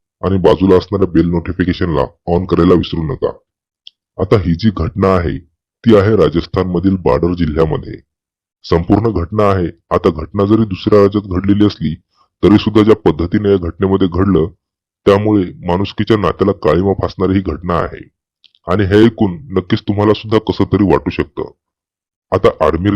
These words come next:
जिल्ह्यातील एक आबोली नावाचं गाव आहे आणि या गावामधल्या एका तरुणाबरोबर एका महिलेचं लग्न झालेलं होतं. बऱ्याच वर्षापूर्वी लग्न झालं होतं. लग्नानंतर त्या दोघांचा सुखाचा संसार सुरू झाला होता आणि सुखी संसारानंतर त्यांना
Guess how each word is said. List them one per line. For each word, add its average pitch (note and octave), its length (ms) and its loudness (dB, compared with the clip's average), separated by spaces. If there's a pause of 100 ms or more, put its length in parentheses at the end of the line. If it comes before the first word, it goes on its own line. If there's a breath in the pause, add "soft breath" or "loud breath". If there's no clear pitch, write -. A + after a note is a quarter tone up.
जिल्ह्यातील G2+ 480 -2
एक - 180 -6
आबोली F#2+ 360 2
नावाचं F2 420 0
गाव D#2+ 220 2
आहे D#2+ 220 -6 (460)
आणि G2 220 0
या G2+ 140 6
गावामधल्या F2+ 520 0 (240)
एका G2+ 240 2
तरुणाबरोबर F#2 680 0 (380)
एका G#2+ 220 2
महिलेचं F#2 460 -2
लग्न E2+ 260 -2
झालेलं D#2+ 340 -2
होतं. - 340 -8 (760)
बऱ्याच G2+ 360 4
वर्षापूर्वी A2+ 580 0
लग्न F#2+ 240 -2
झालं D#2 220 -4
होतं. E2 320 -4 (480)
लग्नानंतर F#2+ 800 0
त्या G2 200 -2
दोघांचा F#2 440 0
सुखाचा G2+ 460 0
संसार F2 340 -6
सुरू E2+ 340 -4
झाला D#2 200 -4
होता - 260 -12 (760 soft breath)
आणि A2+ 160 0
सुखी - 300 -6
संसारानंतर F#2+ 760 0 (260)
त्यांना F#2 220 -2